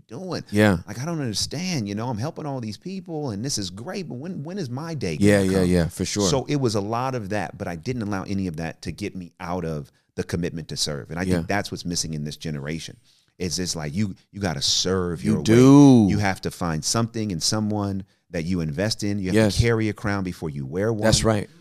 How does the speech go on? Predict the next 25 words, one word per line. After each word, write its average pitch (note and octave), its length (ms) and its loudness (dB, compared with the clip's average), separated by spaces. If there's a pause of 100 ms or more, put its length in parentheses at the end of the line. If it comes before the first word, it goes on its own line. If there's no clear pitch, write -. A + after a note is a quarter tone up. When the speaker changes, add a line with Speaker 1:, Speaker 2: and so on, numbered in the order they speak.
(160)
Speaker 1:
You G#2 100 -2
know, F#2 400 0
and F2 240 0
you G2+ 100 0
have F#2 120 -2
to, - 140 -8
and F#2 160 0
most A#2 200 2
of C3+ 60 -4
the C#3 60 -4
time B2 120 -2
that G2+ 100 -2
carrying A#2+ 220 -4
the G#2+ 80 -6
crown A#2+ 240 -6
is F2 60 -6
carrying G#2 260 -2
somebody F2 240 -4
else's D#2 240 -8
crown. C#2+ 260 -10
Speaker 2:
That's G2 200 0
exactly G2+ 320 2
right. F#2 180 2
Speaker 1:
You F#2 60 2
know, D2+ 280 -2